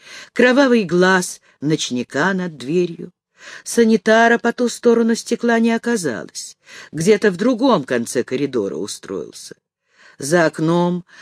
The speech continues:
на улице, дерево подрагивает,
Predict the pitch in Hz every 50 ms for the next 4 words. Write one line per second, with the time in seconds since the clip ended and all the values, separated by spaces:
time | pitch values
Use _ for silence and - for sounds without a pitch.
0 | - - - 160 175 175 170 170 180 180 175 165 180 170 - - - 170 165 170
1 | 165 _ - - _ - 139 135 156 196 202 190 190 185 180 180 180 180 - -
2 | 185 160 170 165 175 175 170 160 160 170 170 170 165 - -